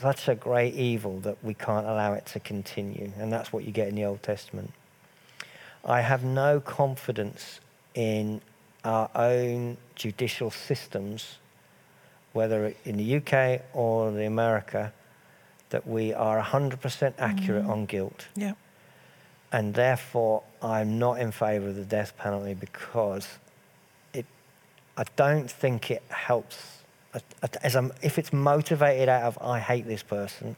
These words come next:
Speaker 1: I don't think that really helps a person at all. I think there's too much risk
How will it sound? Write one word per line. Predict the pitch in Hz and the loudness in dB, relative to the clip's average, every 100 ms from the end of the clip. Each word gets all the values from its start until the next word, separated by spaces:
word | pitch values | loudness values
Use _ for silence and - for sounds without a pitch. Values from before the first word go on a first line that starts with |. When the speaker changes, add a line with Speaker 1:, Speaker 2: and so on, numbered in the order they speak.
| - | -10
Speaker 1:
I | - | -2
don't | 127 123 | 0 0
think | - 120 | -2 -4
that | 113 - | -4 -4
really | 117 117 110 | 0 0 2
helps | 110 107 - | 0 -2 -6
a | |
person | - 113 - 104 - | -4 -2 -2 -6 -6
at | 110 - | -6 -4
all. | 107 131 - - - - - - - - - - _ _ _ _ _ | -4 -4 -8 -20 -20 -20 -20 -18 -16 -16 -18 -20 _ _ _ _ _
I | 127 | -2
think | 123 123 | 0 0
there's | 117 - | -2 -6
too | - 156 | -2 2
much | 143 120 - | 2 0 -2
risk | 123 123 | -2 -2